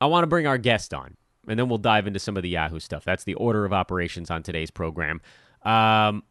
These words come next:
I'm also wanna tell you guys a little bit more about recruiting later in the show. I know you've heard me talk about that earlier this week as well. This is always a fun one, and I can't, I don't, I mean, I'm,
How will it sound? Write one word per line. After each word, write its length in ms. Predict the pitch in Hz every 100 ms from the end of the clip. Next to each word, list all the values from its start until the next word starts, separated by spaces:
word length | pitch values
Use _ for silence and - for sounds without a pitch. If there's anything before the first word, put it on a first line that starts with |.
| _ _
I'm 160 | 120 139
also 220 | 175 170
wanna 160 | 143 127
tell 160 | 143
you 60 | 127
guys 180 | 120 113
a 20 |
little 160 | 123 113
bit 60 |
more 120 | 113 107
about 220 | 104 76
recruiting 580 | 95 - 180 226 90 73
later 320 | 104 101 95
in 100 | 90
the 80 | 90
show. 240 | - 87
I 120 | 73
know 100 | 90
you've 180 | 95 95
heard 160 | 104 95
me 80 | 92
talk 240 | 92 85
about 220 | 92 85
that 240 | 90 85 -
earlier 420 | 107 104 98 90
this 200 | 87 90
week 200 | 98 90
as 120 | 85 90
well. 320 | 110 87 - _ _ _ _ _ _ _ _ _ _ _ _ _ 208
This 180 | 220
is 140 | 156 143
always 300 | 156 165 139
a 60 |
fun 280 | 131 131 117
one, 340 | 107 104 101 -
and 140 | 139 143
I 100 | 143
can't, 440 | - 190 220 220 _ -
I 80 | 139
don't, 320 | 151 220 196
I 80 | 151
mean, 220 | 139 139
I'm, 160 | 135